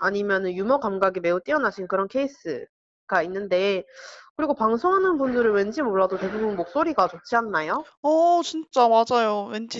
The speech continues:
Speaker 2: 딱 들으면 디제이일 것 같은 그런
Speaker 1: 음,
Speaker 2: 방송용
Speaker 1: 음.
Speaker 2: 목소리?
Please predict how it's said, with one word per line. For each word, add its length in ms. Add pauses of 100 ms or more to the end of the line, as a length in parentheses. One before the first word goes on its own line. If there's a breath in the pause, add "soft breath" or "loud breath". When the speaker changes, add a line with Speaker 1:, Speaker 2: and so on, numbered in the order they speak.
Speaker 2:
딱 140 (180)
들으면 480
디제이일 440
것 140
같은 560
그런 220
Speaker 1:
음, 40
Speaker 2:
방송용 560
Speaker 1:
음. 40
Speaker 2:
목소리? 460